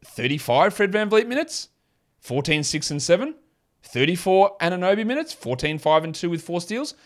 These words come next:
and thirty-eight Siakam minutes, twenty-four, twenty-seven, four and six. These are great games with great minutes. I can't believe it. Gary Trent played thirty-six. He had nineteen points. He had two steals, a block with two threes. That is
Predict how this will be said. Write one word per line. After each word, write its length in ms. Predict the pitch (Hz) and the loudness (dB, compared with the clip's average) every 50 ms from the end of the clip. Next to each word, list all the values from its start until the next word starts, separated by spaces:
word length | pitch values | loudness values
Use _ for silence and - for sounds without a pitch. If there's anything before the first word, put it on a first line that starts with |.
| _ _ _ _ | _ _ _ _
and 120 | - 196 175 | -8 -8 -2
thirty-eight 380 | - 226 233 233 233 226 220 | 0 0 0 2 2 0 0
Siakam 420 | 220 - - 233 240 269 - 330 277 | -2 -2 0 2 0 0 0 -2 -4
minutes, 240 | 202 123 104 - | -4 -4 -6 -8
twenty-four, 580 | - - 214 208 208 208 - 208 208 202 208 202 | -8 -6 -4 -4 -4 -2 -2 0 2 2 0 -2
twenty-seven, 380 | - - 220 214 - 226 220 208 | -4 -4 -4 -4 -4 -4 -6 -4
four 180 | - 220 220 | -2 -2 -2
and 100 | 220 208 | -2 -2
six. 180 | - 294 170 156 | -4 -6 -4 -4
These 160 | 180 233 277 | -6 -6 -6
are 40 | 269 | -4
great 220 | - 165 139 139 | -2 -4 -2 -2
games 360 | - - 311 294 - - _ _ _ _ _ _ _ _ _ | -2 -4 -4 -6 -8 -12 _ _ _ _ _ _ _ _ _
with 120 | - 190 156 | -6 -4 0
great 220 | - 127 135 139 | 2 2 2 0
minutes. 380 | 190 294 339 254 - - - - _ _ _ _ _ _ _ _ _ _ _ | -2 -6 -8 -8 -10 -14 -20 -20 _ _ _ _ _ _ _ _ _ _ _
I 100 | - 196 | -10 -8
can't 200 | 185 - 117 123 | -4 -4 -4 -2
believe 260 | 131 139 208 349 302 | 0 0 0 0 -2
it. 140 | - - - _ _ _ _ _ _ _ _ _ _ _ _ _ - - _ _ _ _ _ - | -4 -8 -12 _ _ _ _ _ _ _ _ _ _ _ _ _ -20 -20 _ _ _ _ _ 2
Gary 220 | 131 151 180 185 | 6 6 6 6
Trent 300 | 175 - 214 247 285 - | 4 2 0 -2 -2 -2
played 220 | - 247 233 196 - | -2 -2 -2 0 0
thirty-six. 460 | 185 175 147 135 - - 123 101 - | 0 0 0 0 -2 -4 -4 -2 -2
He 60 | 160 | 0
had 120 | 156 147 | 0 0
nineteen 440 | 143 147 165 180 190 - 202 196 185 | 0 0 0 0 0 -2 -4 -4 -4
points. 280 | - 139 131 156 - - | -4 -4 -4 -4 -4 -6
He 40 | 110 | -8
had 100 | 110 - | -8 -6
two 160 | - 139 170 | -4 -4 -4
steals, 300 | 175 - 156 165 165 165 | -2 -2 -2 0 0 -2
a 40 | 160 | -4
block 240 | 127 113 117 120 | -4 -4 -4 -4
with 120 | - 135 - | -4 -6 -4
two 160 | - 156 151 | -4 -4 -4
threes. 220 | 147 185 170 143 | -2 -4 -4 2
That 140 | 139 196 240 | 4 4 4
is 260 | 254 233 214 185 - | 4 2 -2 -4 -6